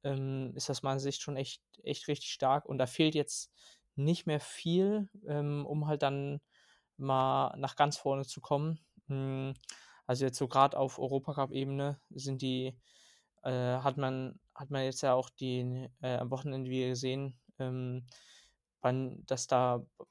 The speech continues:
bei den Mädels schon echt richtig viel geht in Deutschland. Und, äh, die sind ja viele auch noch halt echt jung. Also, glaub ich, müssen wir da noch so ein, zwei Jahre, äh, warten, bis die halt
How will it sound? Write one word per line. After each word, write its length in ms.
bei 180
den 240
Mädels 280
schon 160
echt 220
richtig 240
viel 180
geht 200
in 80
Deutschland. 720
Und, 340
äh, 320
die 80
sind 140
ja 300
viele 500
auch 80
noch 160
halt 120
echt 220
jung. 300
Also, 180
glaub 220
ich, 120
müssen 220
wir 80
da 120
noch 220
so 240
ein, 140
zwei 220
Jahre, 600
äh, 260
warten, 260
bis 160
die 140
halt 180